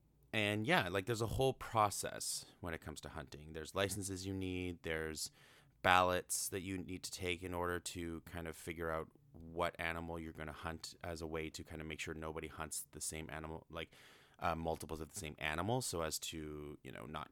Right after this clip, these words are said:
kill the population kind of thing. Um, there's animals you can and cannot hunt. Uh, there's areas you can and cannot hunt. And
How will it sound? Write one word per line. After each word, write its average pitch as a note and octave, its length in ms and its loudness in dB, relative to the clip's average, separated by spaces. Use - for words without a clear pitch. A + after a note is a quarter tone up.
kill D2+ 200 -6
the C#2+ 100 -6
population D2+ 580 -4
kind A2 160 -4
of A2 60 -6
thing. C3 260 -2
Um, E2+ 640 6
there's F#2 140 0
animals F2+ 300 0
you E2 60 -6
can E2+ 280 -4
and D#2 100 -4
cannot D2+ 440 -2
hunt. C3+ 420 -2
Uh, E2 140 2
there's D2+ 260 -4
areas F2+ 380 0
you A2+ 60 -2
can B2 240 -2
and B2 100 -2
cannot C3 320 -2
hunt. C3+ 380 -2
And G#2+ 580 4